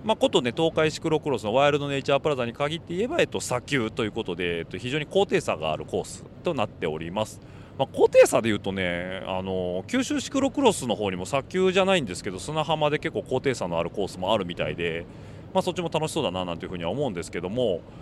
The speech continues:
楽しそうだなとね、うまく走れればね、<laughs> まあ、皆さんご存知の通りちょっと違うんですよ。で、僕はこと、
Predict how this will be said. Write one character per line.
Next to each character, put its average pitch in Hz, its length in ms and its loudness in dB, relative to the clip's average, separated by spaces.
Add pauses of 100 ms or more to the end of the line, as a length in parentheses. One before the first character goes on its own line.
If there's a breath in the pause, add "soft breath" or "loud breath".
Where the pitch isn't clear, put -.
(240 loud breath)
楽 262 220 6
し - 40 -2
そ 320 240 2
う - 20 2
だ 135 80 4
な 92 140 -2
と 98 100 -6
ね、 92 120 -2
う 113 100 -2
ま 220 120 4
く 185 120 -2
走 113 240 -6
れ 110 80 0
れ 98 80 -4
ば 82 120 -2
ね、 82 460 -4 (240)
<laughs> - 240 -16
ま 160 140 6
あ、 98 60 2
皆 147 200 0
さ 156 80 0
ん 104 60 -2
ご 101 100 2
存 165 140 2
知 - 20 -2
の 107 80 0
通 95 120 0
り 85 40 -4
ち - 80 0
ょ 92 100 6
っ 123 40 -10
と - 140 -4
違 156 120 4
う 196 60 0
ん - 20 -2
で 98 80 -6
す - 100 -8
よ。 - 100 -8 (1000 loud breath)
で、 110 280 4
僕 165 200 2
は 294 80 6
こ 320 160 0
と、 110 320 4